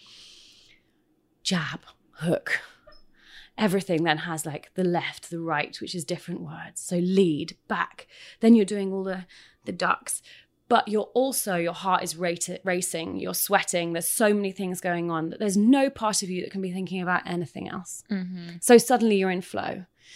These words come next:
Speaker 1: An hour class feels like ten minutes, apart from that time when your heart's like,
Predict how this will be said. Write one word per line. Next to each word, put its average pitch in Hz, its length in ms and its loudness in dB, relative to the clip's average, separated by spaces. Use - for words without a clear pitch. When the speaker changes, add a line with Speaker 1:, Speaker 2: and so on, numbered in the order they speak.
Speaker 1:
An 226 160 6
hour 226 320 6
class 185 400 2
feels 185 200 -4
like 175 220 -2
ten 170 260 -2
minutes, - 460 -6
apart - 280 -6
from 170 80 -6
that - 120 -8
time 156 220 -8
when 151 80 -6
your 156 100 -10
heart's - 300 -10
like, - 100 -10